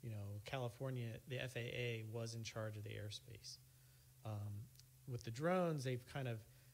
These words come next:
relinquished some of their control, and some of the states then started creating laws. So there's this group called the Uniform Law Commission, which is interesting. Somebody should do an expose on them because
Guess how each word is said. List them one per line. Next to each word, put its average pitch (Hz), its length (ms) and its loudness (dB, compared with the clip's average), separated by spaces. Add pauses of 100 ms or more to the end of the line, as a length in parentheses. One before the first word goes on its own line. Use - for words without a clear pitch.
(180)
relinquished 135 520 2
some 127 180 2
of 120 40 2
their 110 260 2
control, 110 720 -2
and 110 180 -2
some 123 160 -2
of 120 60 0
the 113 60 0
states 135 420 2
then 110 180 -2
started 110 280 -2
creating 107 340 -4
laws. 107 420 -4 (960)
So - 180 2
there's 139 200 2
this 131 120 2
group 226 280 -2
called 135 320 4
the 120 120 4
Uniform 131 600 2
Law 117 180 2
Commission, 107 580 -4
which 107 280 -4 (440)
is - 80 -8
interesting. 131 460 2
Somebody 151 220 0
should 123 160 -2
do 120 100 4
an 107 80 2
expose 107 340 0
on 110 200 0
them 113 200 0
because 107 400 -2